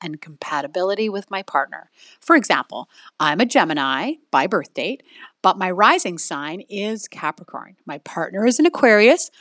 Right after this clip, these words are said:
was ha-, which has lots of positive compatibility with a Gemini and actually makes sense to me based on my experience with him so far in the relationship. I'm nervous to compare it to my ri-, rising sign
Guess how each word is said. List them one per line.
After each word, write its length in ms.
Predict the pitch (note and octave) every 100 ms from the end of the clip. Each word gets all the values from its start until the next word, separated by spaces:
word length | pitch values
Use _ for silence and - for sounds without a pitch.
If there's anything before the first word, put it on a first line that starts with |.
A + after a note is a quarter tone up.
| _
was 180 | F#3 E3+
ha-, 220 | - E3+ -
which 220 | G#3+ -
has 220 | F#3 E3
lots 460 | E3 D#3+ G#3+ A#3+ - -
of 160 | F3+ - -
positive 600 | - F#3+ G#3+ A3+ A#3 G#3+
compatibility 720 | G#3+ - F#3+ F#3+ F#3+ F#3+ F#3+
with 140 | F#3+ G3+
a 40 |
Gemini 520 | F3+ D3+ D#3+ D#3 A3 - - -
and 100 | G3
actually 300 | B3+ - E4
makes 300 | C#4+ C#4 -
sense 240 | A#3 - -
to 120 | F#3+
me 180 | D#3+ D#3+
based 320 | D#3 D#3+ F#3+
on 100 | E3+
my 140 | E3
experience 560 | D3 - - D3+ D#3 -
with 140 | D#3
him 160 | D#3+ D#3
so 200 | - D#3
far 320 | - D3 D3
in 80 | D3+
the 80 | C#3+
relationship. 640 | D3+ D#3 - - - - - - - -
I'm 120 | F3+
nervous 320 | F#3+ G#3+ B3
to 100 | -
compare 400 | - G#3+ - G3+
it 60 | G3+
to 60 | G#3
my 100 | F#3
ri-, 420 | E3+ E3+ F#3 A#3
rising 420 | G3 F3+ F#3 F#3
sign 460 | E3+ A3 D#3+ D#3+